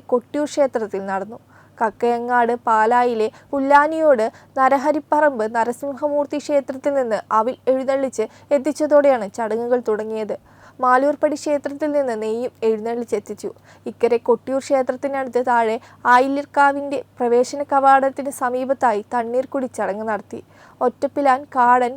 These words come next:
പുറങ്കാലയൻ, കൊല്ലൻ, ആശാരി എന്നീ സ്ഥാനികൾ ചേർന്നാണ് ചടങ്ങ് നടത്തിയത്. പിന്നീട് അക്കരെ കൊട്ടിയൂർ ക്ഷേത്രത്തിന്റെ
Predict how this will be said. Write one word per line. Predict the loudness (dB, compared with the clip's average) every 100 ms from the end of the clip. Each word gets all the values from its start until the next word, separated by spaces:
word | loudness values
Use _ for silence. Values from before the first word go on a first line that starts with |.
| -4
പുറങ്കാലയൻ, | 0 0 0 2 2 2 -2 -6 _ -6
കൊല്ലൻ, | -2 0 0 -2 -10 -20 -20 _
ആശാരി | 2 2 2 0 0 0 -2
എന്നീ | -2 -4
സ്ഥാനികൾ | -4 -2 0 0 0
ചേർന്നാണ് | 0 -2 0 -2 -4 -6
ചടങ്ങ് | -6 -4 -6 -6
നടത്തിയത്. | -8 -6 -4 -4 -6 _
പിന്നീട് | -6 -2 0 0 0
അക്കരെ | -4 -2 -2 -2
കൊട്ടിയൂർ | -4 -4 -6
ക്ഷേത്രത്തിന്റെ | -4 -2 -2 -6 -8 -4